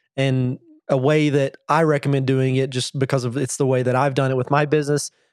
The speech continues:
I've done it several ways, but this is the way I'm currently doing it, and it's working well. So, you know, this may not be the long-term best solution, but, um, again, it's the solution that I'm using right now. So let's go ahead and jump in.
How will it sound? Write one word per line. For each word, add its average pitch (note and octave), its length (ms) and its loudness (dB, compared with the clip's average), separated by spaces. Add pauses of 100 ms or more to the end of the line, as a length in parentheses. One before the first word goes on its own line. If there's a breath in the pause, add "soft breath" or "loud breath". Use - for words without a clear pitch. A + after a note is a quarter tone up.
(140)
I've A2 180 -2
done D3 200 2
it C3+ 140 -4
several E3 360 2
ways, D#3 300 2
but C3 100 0
this D3 160 0
is D3+ 80 -6
the C#3+ 80 0
way C3+ 140 4
I'm B2+ 100 -2
currently F3+ 460 2
doing D3 260 0
it, C#3+ 120 0
and B2+ 80 -4
it's A#2+ 140 -6
working B2 380 -4
well. A2 300 -8
So, A#2 340 -4 (380)
you A#2+ 100 -2
know, A2 80 -2
this A2 180 -2
may B2+ 140 0
not B2+ 180 0
be B2 120 0
the A2+ 80 -2
long-term C3+ 580 0
best C#3+ 240 2
solution, D3 540 0
but, B2 240 -2 (400)
um, A#2 220 -2
again, A#2 280 -2
it's A2+ 140 -6
the - 100 -12
solution B2 400 -4
that A#2 100 -2
I'm A#2 140 -2
using A2+ 280 -2
right A2 200 -2
now. A2+ 200 -10
So B2+ 340 -4
let's D3 180 0
go D#3+ 160 4
ahead D3+ 220 2
and C3+ 100 0
jump C3 220 -2
in. A#2 240 -2